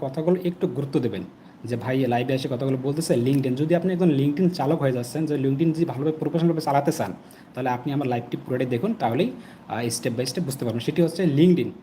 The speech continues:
আপনি অন্য আরেকজনকে, যখন আপনি মেসেজগুলো করবেন, যখন বায়ারকে আপনি মেসেজগুলো করবেন না, বায়ারকে তো আর একটা মেসেজ করবেন না।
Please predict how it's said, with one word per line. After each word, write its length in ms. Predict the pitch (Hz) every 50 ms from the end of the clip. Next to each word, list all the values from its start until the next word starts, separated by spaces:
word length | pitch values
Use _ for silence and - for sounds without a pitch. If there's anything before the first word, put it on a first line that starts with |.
| - - - - -
আপনি 400 | - - - - 165 185 208 226 196 - -
অন্য 260 | 147 143 151 170 190
আরেকজনকে, 460 | 196 180 180 170 165 170 170 170 165 - 139
যখন 200 | 127 131 131 170
আপনি 160 | 165 165 175
মেসেজগুলো 400 | 143 135 123 - 170 170 170 180
করবেন, 300 | 175 170 147 120 113 107 90 - - - - - - - 104
যখন 200 | 117 123 151 156
বায়ারকে 380 | 135 123 123 127 131 - -
আপনি 120 | 151 165 143
মেসেজগুলো 320 | 127 120 - 147 156 156
করবেন 280 | 156 - 139 123 151 160
না, 220 | 180 180 160 - - - - - - -
বায়ারকে 300 | 110 131 143 156 160 175
তো 80 | 180
আর 40 | 185
একটা 180 | 156 - - 160
মেসেজ 180 | 151 135 -
করবেন 280 | - - 131 113 113 110
না। 100 | 101